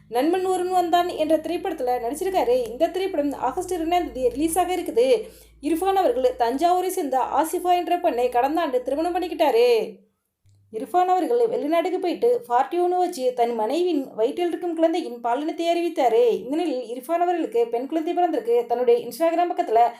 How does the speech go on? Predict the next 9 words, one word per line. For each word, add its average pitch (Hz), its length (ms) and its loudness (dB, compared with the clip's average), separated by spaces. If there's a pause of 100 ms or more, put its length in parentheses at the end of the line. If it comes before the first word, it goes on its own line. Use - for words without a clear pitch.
(260)
தன் 254 220 -2
குழந்தையின் 339 460 2
கையை 330 260 2
பிடித்தபடி 330 560 -2
ஒரு 233 200 2
ஃபோட்டோ 302 180 0
ஒண்ணு 277 320 2 (100)
ஷேர் 294 240 2
பண்ணி, 247 400 -2